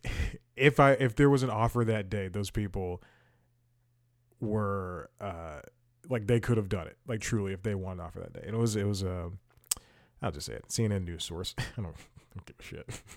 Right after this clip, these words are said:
<laughs> C N N, C N N news source. Those people, I met with the, I met with the people there, and they were very excited. We,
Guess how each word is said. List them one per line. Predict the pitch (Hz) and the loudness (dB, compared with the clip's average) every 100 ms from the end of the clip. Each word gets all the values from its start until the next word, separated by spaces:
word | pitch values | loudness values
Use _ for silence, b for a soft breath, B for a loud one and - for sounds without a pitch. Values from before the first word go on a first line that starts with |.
| 131 | -12
<laughs> | 120 - - - | -12 -14 -18 -18
C | - 123 | -4 -2
N | 127 | -2
N, | - - B B B | -4 -20 B B B
C | - 147 | 4 6
N | |
N | 160 139 | 8 6
news | 120 117 | 4 2
source. | 117 104 | 2 4
Those | 120 120 | 4 6
people, | 123 110 113 107 98 B B B B | 4 4 4 2 0 B B B B
I | 113 | -2
met | 110 117 | 0 2
with | 120 | 4
the, | 131 113 | 4 4
I | 92 | 2
met | 92 | -4
with | 110 | -2
the | 113 | 0
people | 131 135 151 | 0 0 0
there, | 165 175 | 0 0
and | 98 | -2
they | 98 | -2
were | 95 90 87 | -2 -2 -6
very | - 92 85 | -8 -10 -8
excited. | 85 131 139 139 127 | -2 2 4 2 0
We, | 92 95 90 90 | -4 -4 -4 -6